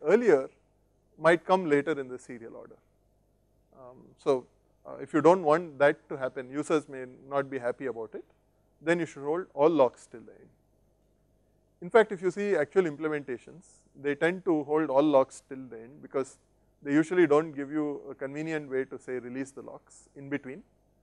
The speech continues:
So practically, most lock-based implementations actually implement rigorous. Again, there is some terminology, uh, difference between different papers and books. So in the industry, people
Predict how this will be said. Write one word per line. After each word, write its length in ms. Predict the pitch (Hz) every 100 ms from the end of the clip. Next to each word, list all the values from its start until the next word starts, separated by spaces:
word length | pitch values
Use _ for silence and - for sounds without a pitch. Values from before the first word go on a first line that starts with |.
| _ _ _ _ _
So 80 | 180
practically, 640 | 147 160 - 226 208 175 165
most 360 | 147 170 180 -
lock-based 480 | 143 143 147 147 139
implementations 760 | 123 135 135 202 214 147 131 - _ 139
actually 360 | - 190 190
implement 440 | 147 143 131 135 135
rigorous. 500 | 120 - - _ _ _ _ _ _ _ _ -
Again, 280 | 165 208 185
there 120 | 165
is 100 | 156
some 200 | 156 143
terminology, 880 | 156 160 180 185 175 185 185 151 - -
uh, 160 | 127 120
difference 460 | 120 131 160 143 123
between 480 | 131 160 151 139 - _ _ _ 135
different 400 | 135 156 135 127
papers 360 | 131 123 131 127
and 180 | 120 117
books. 380 | - _ - - _ _ _ _ _ _
So 140 | 160 147
in 160 | 160
the 100 | 160
industry, 520 | 147 196 247 - 165 147
people 360 | 170 180 170